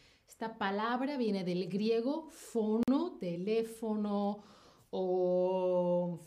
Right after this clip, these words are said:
fonendoscopio, lo que utilizan los médicos para escuchar el corazón y los pulmones, ¿sí? Sonido, ¿no? Fono, fona, sonido. Y homo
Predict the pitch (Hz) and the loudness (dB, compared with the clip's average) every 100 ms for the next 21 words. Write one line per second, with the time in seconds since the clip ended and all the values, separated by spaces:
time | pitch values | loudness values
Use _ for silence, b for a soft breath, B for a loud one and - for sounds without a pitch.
0 | - 240 214 220 214 214 208 196 190 180 | -4 0 2 4 4 4 2 2 -2 -6
1 | - - 233 233 226 220 220 214 190 180 | -10 -4 0 2 0 -2 0 0 0 -4
2 | 165 165 180 190 208 190 175 185 202 202 | -6 -4 -6 -4 -4 -4 -4 -4 -2 -2
3 | 196 190 185 - 180 180 - 180 180 190 | -2 -6 -10 -8 -8 -8 -8 -10 -6 -4
4 | 185 180 180 170 175 - 190 202 180 170 | -4 -4 -6 -8 -8 -6 -2 -2 -2 -4
5 | - 175 160 160 180 285 392 - - - | -8 -8 -6 -4 -2 -2 -4 -10 -18 -12
6 | - 214 269 B B B - - - 202 | -6 -4 -4 B B B -8 -2 0 2
7 | 190 214 226 165 143 143 214 339 359 - | 2 2 2 -2 -6 -6 -4 -4 -8 -16
8 | _ _ - - 190 190 240 311 359 - | _ _ -18 -6 -4 0 0 0 -4 -8
9 | 190 185 226 320 339 - 196 185 185 165 | -6 -4 -2 -4 -6 -6 -4 -2 -2 -2
10 | 165 214 226 - 320 330 269 233 269 | -2 -6 -8 -8 -4 0 0 2 0